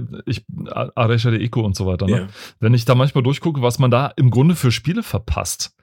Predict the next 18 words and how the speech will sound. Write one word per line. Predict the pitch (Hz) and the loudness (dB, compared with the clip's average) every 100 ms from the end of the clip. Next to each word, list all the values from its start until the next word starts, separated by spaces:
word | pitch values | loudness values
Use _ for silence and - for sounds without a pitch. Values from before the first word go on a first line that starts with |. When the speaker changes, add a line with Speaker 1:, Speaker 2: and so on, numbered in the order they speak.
| _ _ _ _ | _ _ _ _
Speaker 2:
Ja, | - 110 | -4 2
Speaker 1:
sag | 120 | 4
ich | 110 | 4
mal, | 123 | 4
nur | 135 | 4
weil | 151 | 4
Speaker 2:
ja. | 143 139 | 4 2
Speaker 1:
man, | 139 - | 0 0
weil | 120 | 2
man | 139 135 | 4 2
nicht | 127 139 | 0 -2
rechtzeitig | 143 - 135 135 | -2 0 0 2
dann | 120 113 | 0 2
da | 113 147 | 0 2
war | 123 123 | 2 4
oder | 120 113 | 2 4
weil | 117 | 4
man | 123 120 120 | 4 2 0